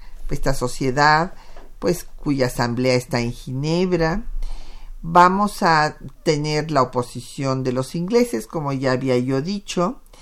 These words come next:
Eh, Cándido Aguilar publicó una obra, bueno, un pequeño folleto explicando lo que era el problema de México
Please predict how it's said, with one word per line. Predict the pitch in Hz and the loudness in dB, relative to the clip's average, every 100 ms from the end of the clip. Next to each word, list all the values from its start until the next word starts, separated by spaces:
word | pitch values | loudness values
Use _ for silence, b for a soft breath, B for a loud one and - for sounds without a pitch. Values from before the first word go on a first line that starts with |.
| B B B B | B B B B
Eh, | 156 147 147 | 0 0 4
Cándido | 175 175 180 165 156 | 4 4 2 0 4
Aguilar | 139 139 135 139 143 151 - | 6 4 2 2 2 0 -4
publicó | 147 131 127 127 - - 151 123 160 - B B B B | -2 0 0 0 4 8 10 10 8 4 B B B B
una | - 160 156 151 139 135 131 | -4 -2 0 2 2 4 2
obra, | - 151 170 156 127 123 127 123 | 4 4 4 2 0 0 -4 -2
bueno, | 170 175 | -2 -2
un | 160 | -2
pequeño | 127 - 123 123 127 120 107 107 - - - - | -4 -2 -2 0 -2 -2 -6 -10 -16 -20 -18 -8
folleto | 123 120 151 170 160 147 147 | -6 -2 4 4 2 0 0
explicando | 131 - - 123 123 131 131 135 139 135 - b b b - | 0 -2 -6 -6 -4 0 0 0 0 0 0 b b b -6
lo | 147 139 | 0 0
que | - 143 | 0 0
era | 139 127 - - | 2 0 -2 -4
el | 139 139 | 2 2
problema | 131 143 131 127 131 143 156 160 156 | 0 0 4 4 2 0 0 -2 -2
de | 139 131 | 0 0
México | 135 156 190 - 156 120 - 147 214 | 0 -2 -2 -2 -8 -8 -10 -10 -8